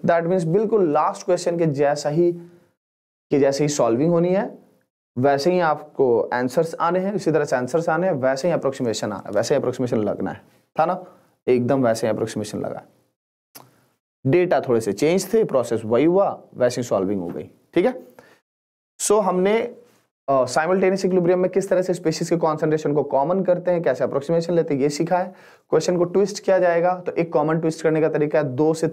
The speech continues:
तीन रिएक्शन दे दिए जाएंगे, तीन से ज्यादा नहीं देते हैं, तीन से ज्यादा बोरिंग होता है सॉल्व वॉल्व करना, तो तीन तक, तीन तक देते हैं। एच थ्री पी ओ फ़ोर था ना जिसमें तीन थे, वहां तक दे देते हैं। या कुछ नए तरीके से मॉलिक्यूल्स को अरेंज करेंगे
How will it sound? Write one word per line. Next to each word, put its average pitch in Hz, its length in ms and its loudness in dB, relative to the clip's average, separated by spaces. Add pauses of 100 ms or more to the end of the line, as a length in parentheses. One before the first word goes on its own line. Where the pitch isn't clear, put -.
तीन 175 220 2
रिएक्शन 156 360 0
दे 143 120 2
दिए 165 220 2
जाएंगे, 139 300 0 (420)
तीन 175 140 2
से 156 80 0
ज्यादा 123 220 2
नहीं 110 100 -2
देते 95 280 -6
हैं, - 140 -12 (140)
तीन 151 120 2
से 139 40 0
ज्यादा 131 280 2 (640)
बोरिंग 123 440 4
होता 110 280 0
है 98 80 -2
सॉल्व 104 360 -2 (100)
वॉल्व 107 260 -2
करना, - 300 -10 (480)
तो 156 60 0
तीन 160 260 2
तक, 131 200 2
तीन 147 160 2
तक 127 80 2
देते 107 260 -2
हैं। 120 60 4
एच 120 140 -4
थ्री 151 140 2
पी 156 100 0
ओ 160 80 4
फ़ोर 165 200 0
था 175 120 -4
ना 220 100 0
जिसमें 139 320 0
तीन 127 240 0 (340)
थे, 110 60 0
वहां 139 280 0
तक 135 80 -2
दे 104 160 -2
देते - 200 -10
हैं। - 80 -20 (1500)
या 220 180 4 (720)
कुछ 170 160 0
नए 156 200 2
तरीके 175 320 2
से 175 200 2
मॉलिक्यूल्स 151 440 0
को 170 80 2
अरेंज 147 240 0
करेंगे 143 340 0